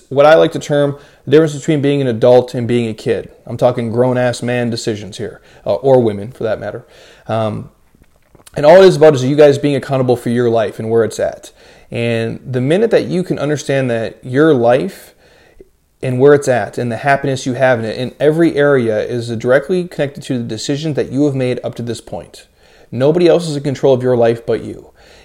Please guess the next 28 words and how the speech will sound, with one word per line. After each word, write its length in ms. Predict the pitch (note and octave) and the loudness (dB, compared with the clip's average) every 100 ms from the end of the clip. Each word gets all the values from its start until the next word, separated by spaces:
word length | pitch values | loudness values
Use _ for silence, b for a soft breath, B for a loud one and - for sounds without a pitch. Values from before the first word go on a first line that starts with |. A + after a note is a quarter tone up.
| - | -10
And 280 | A#2 A#2 A2+ | -6 -4 -4
when 140 | A#2 | -4
you 180 | D3+ G3+ | -2 -2
get 140 | G3 | -2
to 100 | - | 0
a 60 | C3 | 0
place 340 | - C#3+ D3 | 2 -2 -2
where 100 | C3 | -4
you 80 | C#3 | 0
have 160 | C#3+ C3+ | 0 0
extreme 400 | - - C#3 C3+ | -6 -6 -4 -4
accountability 720 | C#3 C3+ A2+ A#2 C3 C3+ - | -4 -4 0 0 0 -2 -2
of 220 | B2 A2+ | -2 -2
what's 220 | A#2+ - | -4 -4
going 280 | C3+ A#2+ A2+ | -6 -4 -4
on, 200 | B2+ D3 | -4 -4
shit 260 | - F3 | -2 -2
gets 180 | E3 A#2 | -2 -4
really 280 | A#2 C3 B2+ | -2 -2 -2
good 200 | B2 A#2 | -2 -4
really 220 | A#2 A#2 | -2 -4
fast 320 | - C3 B2 | 0 0 0
because 140 | - A#2+ | -6 -8
there's 80 | B2 | -4
nobody 260 | C3+ C3 | -2 0
else 160 | C3 B2+ | 0 0
to 80 | A2+ | -4
blame. 460 | G#2+ B2+ C3 - | -6 -8 -10 -16